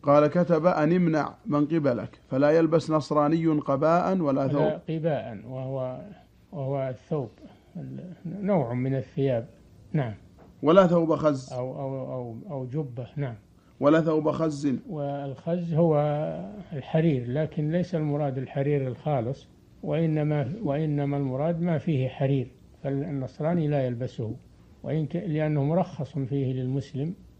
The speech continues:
Speaker 2: فلا يلبس ال-، النصراني لباس المسلم.
Speaker 1: ولا
Speaker 2: نعم.
Speaker 1: عصب.
Speaker 2: ولا عصب، وهو ما صبغ بنبات يقال له العصب. نعم.
Speaker 1: وتقدم في ذلك أشد التقدم،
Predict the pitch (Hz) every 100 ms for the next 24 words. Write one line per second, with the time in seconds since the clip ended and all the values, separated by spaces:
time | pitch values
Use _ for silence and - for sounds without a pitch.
0 | - 151 160 160 143 135 127 135 120 123
1 | 147 117 120 - 143 143 135 127 120 139
2 | 147 - - - 156 151 139 - 135 -
3 | - - - 123 151 139 143 - - -
4 | - - - 143 147 131 165 175 165 151
5 | 151 151 135 175 139 127 123 131 131 147
6 | 156 156 135 135 147 135 - 123 123 -
7 | 131 127 143 120 123 117 127 - - -
8 | 139 113 - - _ _ - 156 185 202
9 | 170 190 180 190 190 185 175 160 185 156
10 | 151 - 143 139 117